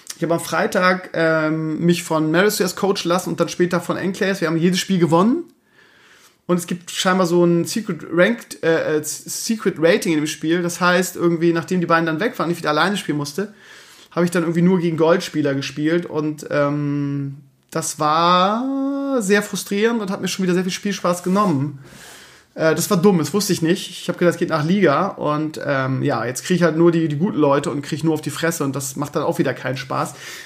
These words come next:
Äh, mein Ranking resetten kann ich nicht. Und, ähm, ja, ist super dumm gelaufen. Ich muss erstmal irgendwie so zehn Spiele verlieren,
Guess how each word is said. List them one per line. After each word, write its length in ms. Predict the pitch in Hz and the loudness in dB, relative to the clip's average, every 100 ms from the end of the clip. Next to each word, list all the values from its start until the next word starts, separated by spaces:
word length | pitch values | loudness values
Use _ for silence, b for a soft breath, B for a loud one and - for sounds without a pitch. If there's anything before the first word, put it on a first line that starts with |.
| B - | B -4
Äh, 180 | 156 | 0
mein 180 | 160 156 | 2 4
Ranking 240 | 175 185 175 | 4 6 4
resetten 380 | 156 180 160 | 4 2 0
kann 220 | 143 185 208 | -2 0 2
ich 80 | |
nicht. 320 | 220 220 - - | 2 0 -2 -4
Und, 320 | 165 175 - | 0 0 -2
ähm, 540 | 160 156 156 151 147 | -2 0 -2 -2 -2
ja, 180 | 151 117 | 0 0
ist 160 | 131 - | -4 0
super 240 | 185 202 | 2 4
dumm 140 | 156 151 | 2 2
gelaufen. 320 | 143 147 175 | 0 0 2
Ich 60 | |
muss 80 | 170 | 0
erstmal 240 | 170 170 151 | 2 0 0
irgendwie 140 | 151 | -2
so 60 | - | 0
zehn 140 | 180 | -2
Spiele 240 | - 165 | 0 -4
verlieren, 560 | - 160 190 175 214 | 0 2 4 4 2